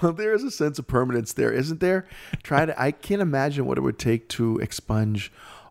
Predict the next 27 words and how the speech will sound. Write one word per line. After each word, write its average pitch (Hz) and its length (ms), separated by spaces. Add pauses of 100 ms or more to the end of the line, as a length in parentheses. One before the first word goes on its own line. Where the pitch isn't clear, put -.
all 110 280
of 110 100
the 113 160
interactions 110 800
that - 120
we've 107 200
put 110 160
on 104 160
social - 360
media 107 400 (300)
at - 140
this - 160
point. - 360
I 113 120
don't 127 180
know 117 140
that 117 120
it's 104 120
possible, - 500
quite - 220
frankly, 107 420 (260)
because 123 240
it's 127 120
in 127 80
other 127 140
people's 139 260
hands. 160 320